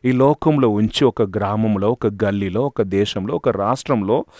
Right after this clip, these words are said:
ఎందుకు ఎన్నో దేశం ఉన్నప్పుడు నన్ను, నేను ఇక్కడ ఉన్నాను? ఎందుకు ఎన్నో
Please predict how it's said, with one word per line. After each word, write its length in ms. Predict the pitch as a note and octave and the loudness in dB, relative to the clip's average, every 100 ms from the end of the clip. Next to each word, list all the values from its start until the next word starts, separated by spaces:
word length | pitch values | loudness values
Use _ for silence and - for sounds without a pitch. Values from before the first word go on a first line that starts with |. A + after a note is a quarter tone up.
| - - | -16 2
ఎందుకు 320 | D3+ G3 G3+ | 4 4 4
ఎన్నో 360 | E3 E3 F#3+ G3+ | 2 4 4 4
దేశం 400 | E3 E3+ - D#3+ | 4 4 4 2
ఉన్నప్పుడు 380 | D#3 D3+ F3+ D#3 | 2 2 0 0
నన్ను, 260 | D3 D3+ | 0 2
నేను 240 | B2 E3 D#3+ | 4 4 4
ఇక్కడ 240 | - F#3 | 4 4
ఉన్నాను? 460 | F3+ F3+ F3 F3+ - - _ _ _ _ _ _ _ _ _ _ _ _ _ _ _ _ - | 4 4 2 0 -6 -16 _ _ _ _ _ _ _ _ _ _ _ _ _ _ _ _ 4
ఎందుకు 280 | F3 - | 6 6
ఎన్నో 680 | F3 D3+ F3 G3 G3+ G#3+ G#3 | 6 6 6 8 8 6 4